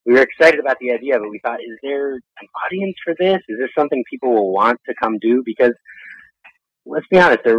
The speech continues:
a rare disease film festival is gonna be, there are gonna be films that are a little bit harder to watch, and, and, you know, you may not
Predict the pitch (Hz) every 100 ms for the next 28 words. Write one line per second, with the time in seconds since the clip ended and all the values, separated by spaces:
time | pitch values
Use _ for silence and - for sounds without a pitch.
0 | 113 117 127 151 156 165 160 - 160 160
1 | 143 - 127 123 120 135 135 139 143 127
2 | - _ 117 120 135 139 - 156 139 110
3 | 107 110 107 - 107 113 123 113 - 120
4 | 120 113 127 147 147 - 110 101 95 _
5 | - - _ _ _ _ _ 117 107 107
6 | 110 113 117